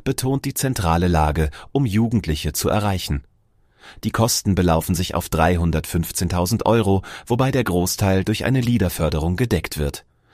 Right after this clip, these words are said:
Der Eigenanteil der Stadt beträgt etwa dreiundsechzigtausend Euro. Weise will Jugendliche in die Planung einbeziehen, unterstützt von der neuen Streetworkerin. Ballenstedt hat seit zweitausendzweiundzwanzig eine ähnliche Anlage.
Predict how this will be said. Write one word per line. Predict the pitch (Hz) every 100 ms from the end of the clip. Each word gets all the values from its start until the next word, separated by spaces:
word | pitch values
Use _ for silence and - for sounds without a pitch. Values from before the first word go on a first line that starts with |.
| - - 92
Der | -
Eigenanteil | 92 92 73 73 76 71
der | 71
Stadt | - 78 -
beträgt | 113 120 113 -
etwa | - 117 113 - - -
dreiundsechzigtausend | 92 117 135 107 92 80 - 92 - 76 78 92 -
Euro. | 90 80 73 69 - _ - - -
Weise | 87 117 139 107 87
will | 80
Jugendliche | 82 104 92 82 - 71
in |
die | 82
Planung | - 98 90 78
einbeziehen, | 67 78 82 - 78 80 - -
unterstützt | - 123 139 123 110 -
von | - 87
der | 85
neuen | 82 80 80
Streetworkerin. | - 113 110 80 73 71 69 65 - -
Ballenstedt | 85 92 92 - 95 101
hat | 92
seit | 90 87
zweitausendzweiundzwanzig | - 104 143 117 101 87 - 80 85 80 - 76 76 78 - - -
eine | - 98 -
ähnliche | 101 110 98 98
Anlage. | 82 78 69 71